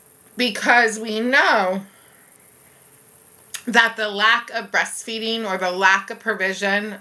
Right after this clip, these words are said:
of human milk has an intergenerational impact. So, for example, I was not breastfed as a child.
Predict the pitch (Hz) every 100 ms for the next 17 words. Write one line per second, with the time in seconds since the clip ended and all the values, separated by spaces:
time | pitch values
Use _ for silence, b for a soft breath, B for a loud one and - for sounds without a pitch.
0 | - - 190 175 190 185 175 175 185 185
1 | 185 - B B B B B B - 254
2 | 233 247 220 - 240 247 - 240 214 196
3 | 226 208 202 202 175 196 - 196 180 190
4 | 196 - - - 202 190 - - - -
5 | - - B B B B - 262 240 -
6 | 247 247 220 302 311 320 202 147 143 -
7 | - - - 226 240 285 277 277 220 208
8 | 202 190 190 - 202 196 165 180 180 -
9 | 254 226 123 85